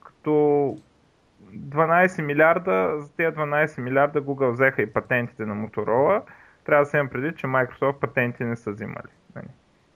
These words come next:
А, патентите си останаха у Nokia. А, както и картите, които са един от най-, най-ценните, а, така, асети, които имат, а, Nokia.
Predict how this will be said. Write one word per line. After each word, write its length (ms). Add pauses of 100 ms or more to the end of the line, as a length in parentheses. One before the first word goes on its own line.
А, 200
патентите 640
си 140
останаха 800
у 140
Nokia. 480 (540)
А, 120
както 380
и 120
картите, 520
които 240
са 140
един 240
от 120
най-, 360
най-ценните, 920 (500)
а, 60 (520)
така, 360 (380)
асети, 460
които 340
имат, 340 (720)
а, 220
Nokia. 580